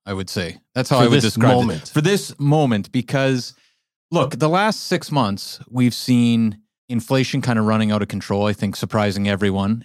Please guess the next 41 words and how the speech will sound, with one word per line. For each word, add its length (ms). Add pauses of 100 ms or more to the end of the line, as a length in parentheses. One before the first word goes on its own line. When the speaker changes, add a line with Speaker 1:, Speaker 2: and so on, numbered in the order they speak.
Speaker 1:
in 100
Speaker 2:
Right. 60
Speaker 1:
a 60
lot 160
of 80
ways. 320 (300)
We've 180
seen 300
the 80
Bank 280
of 60
Canada 400
raising 400
the 140
interest 340
rate, 200 (100)
most 280
recently 520
a 40
full 580
percentage 680
point. 320 (800)
It's 160
not 120
a 40
great 240
time 180
to 80
be 160
a, 240 (160)
to 80
be 100
a 60
borrower 480
right 180
now. 300 (220)
Speaker 2:
Right, 280 (440)
right. 180
Speaker 1:
But 160
it 160
may 640